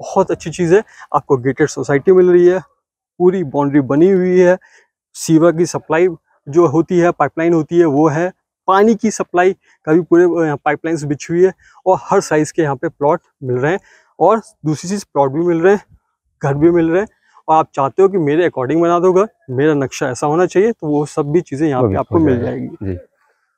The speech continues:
Speaker 2: और इसी तरह आप जैसे देख रहे हैं हमारे ईस्ट फेसिंग के ग्यारह सौ के प्लॉट हैं,
Speaker 1: ग्यारह सौ के
Speaker 2: रो
Speaker 1: प्लॉट।
Speaker 2: हाउसेज हैं।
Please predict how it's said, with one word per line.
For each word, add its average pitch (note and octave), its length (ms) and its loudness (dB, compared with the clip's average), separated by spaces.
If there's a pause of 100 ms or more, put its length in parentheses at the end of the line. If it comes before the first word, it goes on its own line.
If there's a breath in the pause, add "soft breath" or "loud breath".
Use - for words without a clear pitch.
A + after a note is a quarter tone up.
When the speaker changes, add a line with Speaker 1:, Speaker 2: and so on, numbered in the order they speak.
(120)
Speaker 2:
और B2 80 0
इसी B2 140 -2
तरह B2+ 180 0
आप B2+ 100 2
जैसे A#2+ 300 2
देख C3 180 2
रहे D#3 100 0
हैं C#3+ 60 -2
हमारे C3+ 200 2
ईस्ट D#3 240 4
फेसिंग D3 280 -2
के D#3 80 0
ग्यारह B2 240 2
सौ A#2 160 -2
के G#2 60 -2
प्लॉट G2 260 -6
हैं, F3+ 160 -12 (180)
Speaker 1:
ग्यारह E3 220 2
सौ - 140 -2
के D3+ 60 -4
Speaker 2:
रो D3+ 60 -2
Speaker 1:
प्लॉट। C3 180 2
Speaker 2:
हाउसेज A#2 380 0
हैं। F#2+ 180 -14